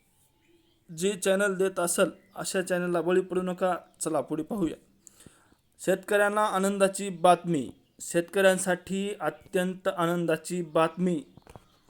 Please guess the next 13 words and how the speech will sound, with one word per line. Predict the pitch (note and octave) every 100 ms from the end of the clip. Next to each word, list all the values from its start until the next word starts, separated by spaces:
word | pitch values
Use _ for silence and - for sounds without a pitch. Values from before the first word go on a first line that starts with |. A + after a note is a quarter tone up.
| _ - _ _ _ _ -
आता | D3+ - F#3 C3 - _ _ _ _ -
शेतकऱ्यांना | D#3+ D#3+ - F#3+ G3 G3 G3+
किती | G3 G3 F#3+
मिळणार? | G#3 G#3 G#3+ A3 A#3 - - _ _
पंधरा | D3+ D#3 E3+
हजार | D#3 D#3+ E3+ E3+
रुपये | E3 - F3+
मिळणार. | F#3+ F3+ E3 C3 - _ _ _ _ _ _ _ _ _ _ _ _ _ _ -
शेतकऱ्यांना | - D#3 - F3 F3 F3 F3+ F#3 G3 G3
पंधरा | F3 E3+ F3
हजार | E3+ E3+ E3+
रुपये | F3 E3+ E3+ F3+ F#3+
वार्षिक | F3+ E3+ E3 E3 - F#3